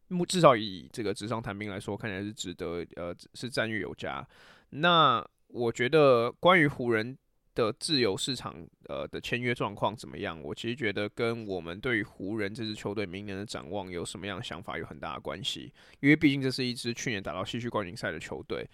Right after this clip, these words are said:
那我想要问 Ten 的是，你个人认为湖人这支球队，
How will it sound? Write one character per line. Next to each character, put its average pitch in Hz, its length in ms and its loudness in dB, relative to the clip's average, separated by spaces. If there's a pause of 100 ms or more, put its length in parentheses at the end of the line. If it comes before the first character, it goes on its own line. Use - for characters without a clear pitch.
(300)
那 113 300 2
我 107 160 -2
想 117 160 -4
要 104 60 -4
问 123 180 -2
Ten 120 160 -2
的 110 120 -4
是， 120 120 -4
你 98 220 -8
个 139 180 0
人 107 140 0
认 110 200 -2
为 85 220 -2
湖 104 300 -4
人 107 160 0
这 120 80 -6
支 107 140 -6
球 95 200 -6
队， 90 360 0